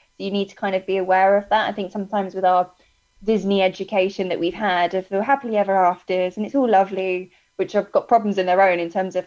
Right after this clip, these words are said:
representation and stuff. But, um, in, it's amazing that they've kind of got, um, you've got this chance to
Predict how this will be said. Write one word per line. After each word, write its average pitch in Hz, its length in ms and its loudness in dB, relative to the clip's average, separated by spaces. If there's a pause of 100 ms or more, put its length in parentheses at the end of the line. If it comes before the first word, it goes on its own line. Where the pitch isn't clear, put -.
(160)
representation 196 720 -2
and 175 140 -14
stuff. 180 400 -2
But, 190 240 4 (480)
um, 196 220 2
in, 202 400 -4
it's - 320 -6
amazing 208 500 0
that 180 120 -4
they've 190 180 0
kind 190 260 -8
of 185 120 -8
got, 190 340 2 (380)
um, 185 640 0 (340)
you've 214 140 -8
got - 180 -4
this 196 180 -10
chance - 500 -6
to 190 560 -2